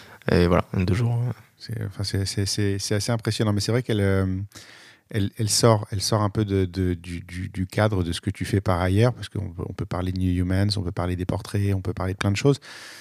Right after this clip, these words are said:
Speaker 2: Celle-là, euh, à, à sa, enfin, clairement, tu lui donnes une place, euh, une place à part et elle,
Speaker 1: Mm.
Speaker 2: elle, euh, elle, elle ressort énormément et c'est important de, de savoir. Alors, je vous préviens juste, les auditeurs, si vous allez voir que, euh, ça, c'est des images qui sont faites pour choquer.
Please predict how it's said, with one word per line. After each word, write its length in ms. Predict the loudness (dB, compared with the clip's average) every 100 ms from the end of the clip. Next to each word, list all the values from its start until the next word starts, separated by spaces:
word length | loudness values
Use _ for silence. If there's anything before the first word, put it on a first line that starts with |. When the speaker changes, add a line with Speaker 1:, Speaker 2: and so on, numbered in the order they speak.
| -20 _
Speaker 2:
Celle-là, 540 | -2 2 4 4 2 0
euh, 520 | 0 0 2 0 -2 -4 -8 -12 -12
à, 140 | -2 -2 0
à 100 | 0
sa, 200 | 0 0 0
enfin, 240 | 0 0 -4 -4
clairement, 240 | 0 0
tu 120 | 0
lui 80 | 0
donnes 200 | 2 2
une 120 | 0
place, 300 | 0 -2 0 -2
euh, 180 | -4 -4
une 140 | -4
place 240 | -4 -4
à 80 | -4
part 280 | 0 2 2
et 80 | 0
elle, 120 | -2 -2
Speaker 1:
Mm. 40 |
Speaker 2:
elle, 100 | -2
euh, 220 | -2 -4 -4
elle, 300 | -4 -2 -2 -2
elle 120 | -4
ressort 360 | -4 -2 0 0
énormément 460 | 0 -2 -2 0
et 20 | -2
c'est 120 | -2
important 320 | -4 -4 -2
de, 260 | 0 0 0
de 140 | -2
savoir. 400 | -2 0 2 0 -2 -18 -12
Alors, 100 | -6
je 60 | -4
vous 60 | -4
préviens 320 | 0 2 4
juste, 240 | 2 0
les 160 | -2 0
auditeurs, 360 | 0 -2 -4
si 140 | -4 -4
vous 140 | -2
allez 140 | 0 0
voir 420 | 2 2 2 -2
que, 280 | -2 0 0 -4
euh, 500 | -4 -2 -4 -4 -4 -6
ça, 180 | -8 -8 -4
c'est 400 | -4 -2 -2 -4 -10 _ _ _ -2
des 160 | 0
images 220 | 4 4 4
qui 80 |
sont 100 | -2
faites 200 | 0 -4
pour 140 | -2 -4
choquer. 340 | -4 2 0